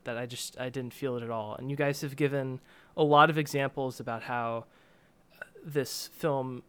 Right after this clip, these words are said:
sort of refutes trends and traditional things in other movies, like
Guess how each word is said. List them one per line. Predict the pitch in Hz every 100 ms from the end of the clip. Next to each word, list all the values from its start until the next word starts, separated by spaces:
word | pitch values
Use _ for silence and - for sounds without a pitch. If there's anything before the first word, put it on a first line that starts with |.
| _ -
sort | - 165 139
of | 131
refutes | 143 - 170 160 147 - - - _ _ _ _
trends | - 156 135 135 135 123
and | 131 123 120 -
traditional | - 151 143 147 139
things | 131 135 123
in | 127
other | 120 120
movies, | 120 113 110 113
like | 104 -